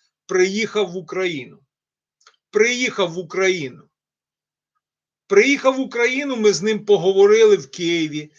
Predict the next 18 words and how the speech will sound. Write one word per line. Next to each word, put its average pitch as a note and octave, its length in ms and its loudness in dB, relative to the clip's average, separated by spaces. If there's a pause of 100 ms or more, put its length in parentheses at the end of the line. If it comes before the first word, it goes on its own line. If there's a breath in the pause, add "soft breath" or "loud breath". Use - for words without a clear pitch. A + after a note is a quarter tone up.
(160 soft breath)
чи - 160 -6
пройшлись G#3+ 580 0
по A3 180 -4
вулиці, G3+ 680 -4
хай F#3 220 -6
Дональд G#3 540 -2
Трамп G3+ 400 0
поговорить F#3 720 2
з C#3 120 -8
українцями E3 880 -8
простими, F#3+ 920 0 (520 loud breath)
чи A#3 240 -4
Дональд C4 540 -4
Трамп C#4 420 -2 (460)
захоче A3 640 -4
поїхати G3+ 640 -4
на F#3+ 140 -6
фронт. C#3 420 -8